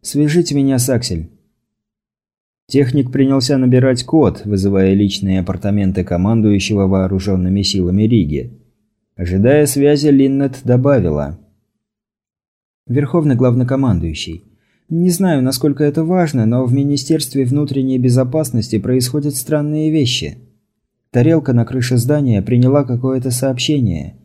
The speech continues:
М, мы не уверены, но позже компьютер послал ответный сигнал. Возможно, техниками была введена в систему ошибочная команда или». «Немедленно разберитесь. Пошлите инженеров осмотреть тарелку, будь она неладна.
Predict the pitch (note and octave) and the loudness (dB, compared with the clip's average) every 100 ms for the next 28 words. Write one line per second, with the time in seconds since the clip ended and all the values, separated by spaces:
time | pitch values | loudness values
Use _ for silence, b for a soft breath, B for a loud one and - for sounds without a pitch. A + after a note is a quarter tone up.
0 | _ _ _ _ _ _ _ A#2+ A2+ A#2 | _ _ _ _ _ _ _ -4 0 0
1 | A#2 B2 B2 B2 C3 C3 C#3 D#3+ D#3+ A#2+ | 2 4 4 4 4 2 2 4 4 4
2 | G2 G2+ G#2+ - - D#3+ B2 G#2 G2 A#2+ | 2 2 0 -6 -2 0 2 -2 0 -2
3 | A#2 D3+ D3 C#3 C3+ B2+ D3 D3 C#3+ C3 | 0 0 0 -4 -4 -4 -2 0 -2 0
4 | C#3+ C3 C#3 B2 C#3+ C#3+ A2 D2 - - | -2 0 -2 0 0 -2 -2 -4 -12 -8
5 | G2+ G#2+ G#2 A#2+ B2 B2 A#2+ C3 B2 A#2+ | -2 0 2 2 2 0 0 -2 -2 -2
6 | A#2 A#2 A2+ A#2+ A#2 A2+ A#2+ A#2+ B2 B2+ | 0 2 2 2 2 0 0 2 0 -2
7 | A#2+ - C#3+ B2 G#2+ - A#2 A2 A#2+ A#2+ | -6 -2 -2 0 -2 -2 -4 -2 -2 -2
8 | B2 C3+ D#3 A#2 G#2 B2 B2 B2 A#2+ A2+ | 0 -2 -2 0 0 2 4 4 2 0
9 | - - _ _ F2 F2+ F#2+ G2+ F#2 F#2+ | -16 -20 _ _ -2 4 4 4 4 4
10 | G2 G2 G2+ F#2+ G#2 G2+ F2+ - - - | 4 4 2 4 4 4 2 -2 -10 -12
11 | _ _ D#2 F2+ A2 G#2 A2 G#2+ G#2 G#2+ | _ _ -6 -2 2 2 4 2 2 2
12 | A2+ G#2 F#2+ G2 G2+ G2 G#2+ G2 - G#2+ | 2 2 0 -4 -4 -2 0 0 0 2
13 | A2 F#2 D#2 D2+ D#2+ G2+ F2+ E2+ E2+ G2 | 2 2 -4 -10 -2 0 0 -2 0 2
14 | G2+ F2+ C#2+ C#2 B1 | 4 2 0 -8 -12